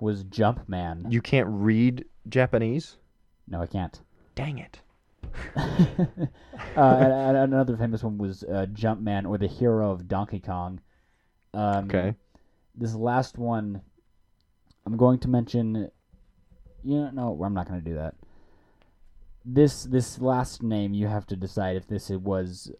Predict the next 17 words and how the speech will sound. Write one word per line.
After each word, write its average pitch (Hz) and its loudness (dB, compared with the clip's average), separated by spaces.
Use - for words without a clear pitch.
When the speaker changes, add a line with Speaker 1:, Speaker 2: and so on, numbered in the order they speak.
Speaker 1:
uh, - -18
Speaker 2:
Fact 113 2
or 110 0
fiction? - -4
Speaker 1:
one 131 8
of 120 4
his 113 0
names 110 -2
or 101 -2
not 95 -2
one 95 -4
of 87 -10
his 90 -8
names. 87 -10
Speaker 2:
Okay. 104 4
Speaker 1:
Middle-aged 135 4
man. 87 -6